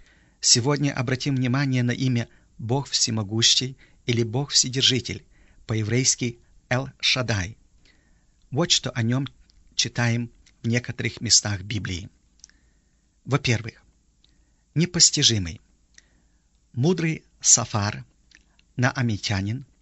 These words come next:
спрашивал Иова: «Можешь ли ты исследовать, исследованием найти Бога? Можешь ли совершенно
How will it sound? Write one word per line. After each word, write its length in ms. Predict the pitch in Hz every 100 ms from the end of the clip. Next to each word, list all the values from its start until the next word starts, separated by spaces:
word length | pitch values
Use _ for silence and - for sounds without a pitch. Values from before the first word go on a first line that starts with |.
| _ - _ _ -
спрашивал 720 | - - 175 175 - 147 147
Иова: 420 | 131 110 95 90 - _ _ _ _ _ _ _ _ _ _ _ _ _ _ _ -
«Можешь 480 | 127 208 214 - 160
ли 100 | 156
ты 320 | - 156 170
исследовать, 760 | 135 - 123 139 123 131 131 - _ _ _ _ _
исследованием 720 | 135 - 120 156 135 135 127
найти 320 | 117 113 - 117
Бога? 360 | 107 95 95 127 _ _ _ _ _ _ _ _ _ _
Можешь 640 | 101 107 139 135 156 147 131
ли 180 | 139
совершенно 840 | 147 - 127 127 - 165 165 113